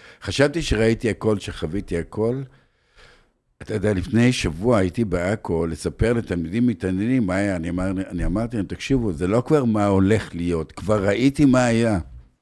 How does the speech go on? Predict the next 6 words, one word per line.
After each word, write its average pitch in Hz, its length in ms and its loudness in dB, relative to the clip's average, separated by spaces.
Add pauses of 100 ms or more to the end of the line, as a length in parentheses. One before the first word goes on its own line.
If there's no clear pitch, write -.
(140)
ראיתי 131 320 2
מה 139 140 4
היה, 110 480 0
ראיתי 120 540 0
מה 104 380 2 (120)
קורה. 90 380 -2